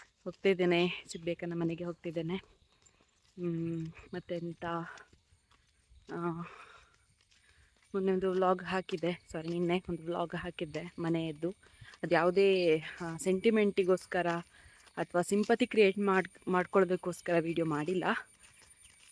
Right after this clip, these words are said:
ನಂಗೆ, ಆ, ತುಂಬ ಜನ ಕೇಳಿದ್ರು, ಆ, ಮನೆಯನ್ನು ತೋರಿಸಿ ಅಂತ. So, ಆ, ರಿಕ್ವೆಸ್ಟ್ ಮೇರೆಗೆ ನಾನು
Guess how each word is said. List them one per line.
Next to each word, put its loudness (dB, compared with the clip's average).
ನಂಗೆ, 2
ಆ, 2
ತುಂಬ 2
ಜನ 2
ಕೇಳಿದ್ರು, 6
ಆ, 2
ಮನೆಯನ್ನು 4
ತೋರಿಸಿ -4
ಅಂತ. -4
So, 0
ಆ, 0
ರಿಕ್ವೆಸ್ಟ್ 2
ಮೇರೆಗೆ 8
ನಾನು 8